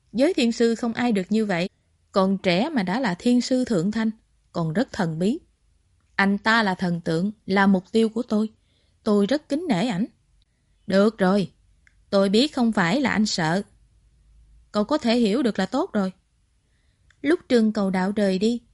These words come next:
hắn liếc mắt nhìn về phía Trần Dương, lặng lẽ nói thầm trong lòng. "Tôi chỉ có thể giúp được đến đây thôi, hưởng thụ thế giới của hai người đi."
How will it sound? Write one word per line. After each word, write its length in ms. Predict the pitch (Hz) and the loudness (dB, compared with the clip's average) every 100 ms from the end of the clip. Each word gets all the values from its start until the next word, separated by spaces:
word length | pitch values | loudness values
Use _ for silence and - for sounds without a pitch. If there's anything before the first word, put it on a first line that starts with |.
| _ _ - | _ _ -6
hắn 260 | 220 240 | -2 -2
liếc 260 | 285 277 294 | -4 -6 -6
mắt 240 | 311 - | -10 -4
nhìn 260 | 240 190 180 | -2 0 -2
về 200 | 180 175 | -2 -4
phía 200 | - 311 | -4 -6
Trần 340 | 220 180 175 | -4 -4 -2
Dương, 160 | 214 226 - - - - | -2 -4 -8 -20 -20 -6
lặng 240 | 190 202 | -4 -2
lẽ 220 | 202 175 | -2 -2
nói 180 | 233 320 - | -4 -8 -6
thầm 240 | 196 175 | -4 -4
trong 200 | 208 208 | -4 -2
lòng. 200 | 190 170 - _ _ _ _ _ _ _ _ _ _ | -2 -4 -10 _ _ _ _ _ _ _ _ _ _
"Tôi 160 | 214 202 | -2 0
chỉ 200 | 180 190 | 0 0
có 120 | 262 | 0
thể 160 | 208 190 | 0 0
giúp 280 | 214 294 | 0 -2
được 180 | 202 175 | -2 -2
đến 180 | 202 262 | -2 -2
đây 160 | 214 202 | -2 -2
thôi, 240 | 202 202 - _ _ _ | -2 -4 -6 _ _ _
hưởng 280 | - 202 254 | -2 0 0
thụ 200 | 269 190 | 0 0
thế 120 | 233 | 0
giới 300 | 247 240 294 | 0 0 0
của 120 | 330 220 | -2 -2
hai 220 | 226 214 | -2 -2
người 280 | 196 180 175 | -2 -2 0
đi." 240 | 196 | -2